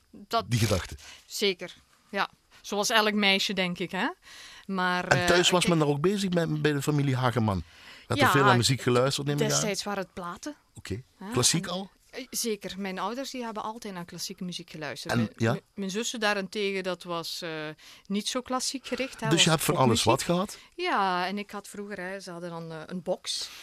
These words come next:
Speaker 1: Hè, gewoon aan de platenspeler een box. Daar ging, die legde ik op de grond, legde ik een hoofdkussen en mijn kopkussen legde erop. Dan ging ik erop liggen en dan gewoon, eh, de hele Matthäus Passion en,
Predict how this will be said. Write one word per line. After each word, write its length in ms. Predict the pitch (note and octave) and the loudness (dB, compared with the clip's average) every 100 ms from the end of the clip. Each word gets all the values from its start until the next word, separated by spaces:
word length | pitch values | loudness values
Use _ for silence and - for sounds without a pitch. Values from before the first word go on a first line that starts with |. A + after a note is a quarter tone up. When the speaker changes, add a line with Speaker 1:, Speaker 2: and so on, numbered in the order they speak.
| - - | -20 -10
Speaker 1:
Hè, 180 | F#3+ B3 | -8 -6
gewoon 240 | G#3+ G3+ | -6 -4
aan 80 | F#3 | -6
de 60 | |
platenspeler 680 | F3 F3+ F3+ F#3 - G3+ F3 | -6 -4 -4 -6 -8 -6 -4
een 120 | F3 F3 | -6 -6
box. 300 | A3 D4+ - - - | -6 -6 -10 -10 -12
Daar 180 | - G3 | -10 -10
ging, 300 | - A#3 A#3+ | -8 -6 -6
die 100 | G#3 | -8
legde 300 | G#3+ A#3+ - | -6 -6 -8
ik 100 | G#3 | -12
op 100 | - | -12
de 60 | - | -14
grond, 460 | - D4 E4+ E4+ - - | -8 -4 -4 -6 -12 -14
legde 280 | F#3+ G#3 A3+ | -12 -10 -10
ik 80 | A3 | -10
een 100 | G3 | -6
hoofdkussen 600 | A#3 D4 - E4 - G#4 G#4 | -4 -6 -10 -12 -10 -10 -10
en 80 | C4+ | -8
mijn 180 | A3+ A3 | -8 -6
kopkussen 640 | E4 E4 - E4 - E4 | -6 -6 -6 -8 -6 -6
legde 240 | D4 C#4+ C4+ | -4 -4 -4
erop. 340 | B3+ B3+ F4 - - | -6 -6 -8 -14 -18
Dan 120 | - | -12
ging 140 | A3 A#3+ | -6 -6
ik 60 | |
erop 200 | G#3+ G3+ | -4 -8
liggen 340 | G#3 B3 B3+ D#4 A#3 | -6 -8 -8 -12 -10
en 120 | G3+ | -10
dan 200 | F#3+ F#3+ | -8 -8
gewoon, 360 | F#3+ F#3+ F#3 F3+ | -10 -10 -10 -10
eh, 120 | F3+ | -12
de 80 | G3 | -12
hele 480 | G3+ G3 F#3+ F#3 F3+ - - | -10 -10 -10 -10 -12 -18 -12
Matthäus 580 | G#3+ A3 F3+ F3 E3+ - | -12 -10 -10 -10 -12 -16
Passion 840 | F3+ - - F3+ F3 F3+ F3+ F3 - - | -14 -10 -10 -10 -10 -10 -10 -12 -16 -18
en, 260 | - F#3+ | -12 -10